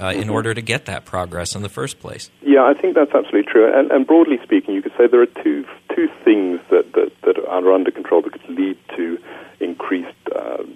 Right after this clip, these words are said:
Speaker 2: human, increasing interest in humanism, increased popularity of humanism. That's the, the, the, the secular worldview, and that's, that's related to the modernization thing. So, so one of the other things that popped out of my study is that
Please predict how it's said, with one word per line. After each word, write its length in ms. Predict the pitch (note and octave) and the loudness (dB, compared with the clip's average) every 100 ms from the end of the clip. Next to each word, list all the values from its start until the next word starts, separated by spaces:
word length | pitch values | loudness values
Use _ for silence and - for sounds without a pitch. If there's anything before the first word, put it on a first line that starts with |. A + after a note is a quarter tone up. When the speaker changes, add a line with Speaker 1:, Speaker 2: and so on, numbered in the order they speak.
| - - | -18 -8
Speaker 2:
human, 260 | G2 F2 E2+ | -6 -4 -6
increasing 680 | - G2 - F#2+ - D#2+ - | -6 -10 -8 -10 -8 -12 -10
interest 380 | E2+ E2+ E2+ - | -12 -2 -2 -2
in 60 | - | -8
humanism, 400 | - E2 D#2 D2+ | -10 -8 -8 -8
increased 300 | D2 E2+ - | -10 -12 -6
popularity 580 | - - F2 E2 D#2 - | -6 -4 -4 -4 -4 -8
of 80 | - | -14
humanism. 420 | F2 D#2+ D2 D#2 | -12 -8 -8 -4
That's 240 | F#2+ - - | -4 -2 -2
the, 160 | F2+ - - - - - _ | -2 -4 -14 -20 -20 -20 _
the, 480 | - G2+ G#2 G2 F#2+ G2+ | -6 -4 -4 -6 -4 0
the, 240 | G#2+ G#2+ | 2 2
the 100 | G#2 - | -2 0
secular 320 | B2+ - G#2+ | 0 4 4
worldview, 560 | F2 E2 D#2 - D#2+ D#2 | 6 4 4 0 -4 0
and 80 | G2 | 0
that's, 220 | A2+ - | 0 2
that's 220 | A#2+ - | 2 4
related 360 | G2+ G#2 G2 - | 4 4 2 -6
to 60 | D#2 | -8
the 60 | |
modernization 720 | D2+ D2 - D2+ D#2 E2 - | -4 -4 -4 -8 -6 -6 -8
thing. 180 | - D#2 - | -12 -6 2
So, 220 | F2+ F#2 | 4 4
so 100 | - | 2
one 140 | A#2+ | 4
of 60 | A2+ | 4
the 140 | G2 | 4
other 140 | F#2+ D#2+ | 2 2
things 200 | F2+ E2+ | -4 -6
that 100 | - | -4
popped 180 | - E2 | -2 2
out 120 | D#2+ | 0
of 40 | |
my 160 | D#2+ D2 | -2 -4
study 260 | - D#2 D#2 | -2 0 0
is 100 | D2 | -2
that 200 | - - | -2 -2